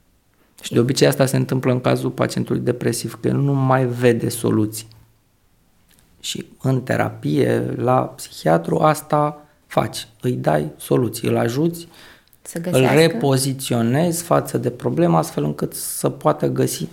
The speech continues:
Speaker 1: singur, nu să-i dai tu soluția, să găsească singur soluții la problemele lui.
Speaker 2: Deci soluția este la noi, dar uneori avem nevoie de ajutor
Speaker 1: Mhm.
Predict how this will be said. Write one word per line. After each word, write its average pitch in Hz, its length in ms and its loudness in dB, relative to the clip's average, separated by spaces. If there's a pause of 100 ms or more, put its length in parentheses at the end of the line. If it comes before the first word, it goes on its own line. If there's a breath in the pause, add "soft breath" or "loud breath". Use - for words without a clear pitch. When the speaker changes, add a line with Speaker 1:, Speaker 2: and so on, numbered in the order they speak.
(140)
Speaker 1:
singur, 131 560 2
nu 139 160 0
să-i 131 240 0
dai 113 180 2
tu 113 140 -6
soluția, 127 440 -2
să 139 120 -4
găsească 139 380 -2
singur 143 500 -2 (220 loud breath)
soluții 147 400 -4
la 131 120 2
problemele 127 600 -4
lui. 127 160 -10 (340)
Speaker 2:
Deci - 180 -10
soluția 214 420 -4
este 233 220 -4
la 185 100 -4
noi, 180 260 -2 (680)
dar 233 160 -6
uneori 233 300 0
avem 220 220 0
nevoie 208 300 -2
de 190 100 -4
ajutor 185 540 -6 (180)
Speaker 1:
Mhm. 127 380 -2